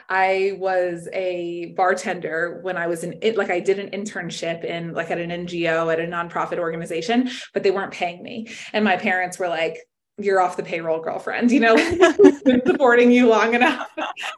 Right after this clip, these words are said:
I mean, they were still helping me a little bit, but I had to get a job. And so I was like, "Great. I, what, if I'm working during the day, what kind of work can I do in the evenings? I'll bartend." And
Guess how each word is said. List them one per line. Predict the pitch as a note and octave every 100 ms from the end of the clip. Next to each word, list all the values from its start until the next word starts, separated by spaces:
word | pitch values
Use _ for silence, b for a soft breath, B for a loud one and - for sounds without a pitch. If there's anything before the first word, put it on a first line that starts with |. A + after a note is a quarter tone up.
| B
I | - D4
mean, | C4+
they | C4
were | F4+
still | F4 B3+
helping | A3 G3+
me | G3
a | F3+
little | E3+ E3
bit, | D3 -
but | G#3
I | F#3+
had | A3+ F#3+
to | F#3
get | F#3
a | F3+
job. | C4 D#4+ E3+ E3+
And | G#3+
so | G3+
I | F#3+
was | G3
like, | G3+
"Great. | D4 F#3 - -
I, | E3 E3 D#3+
what, | E3 -
if | F#3
I'm | E3+ E3
working | E3 G3+
during | G3+ F#3
the | F3+
day, | E3+ E3+
what | F#3 F3+
kind | F#3
of | F3+
work | E3+
can | G#3
I | F#3+
do | E3+
in | F3+
the | A3
evenings? | E4 A3 F3
I'll | G3
bartend." | C4+ F#4 G3+ E3+ E3+ B B B B
And | A3 G#3+ G#3+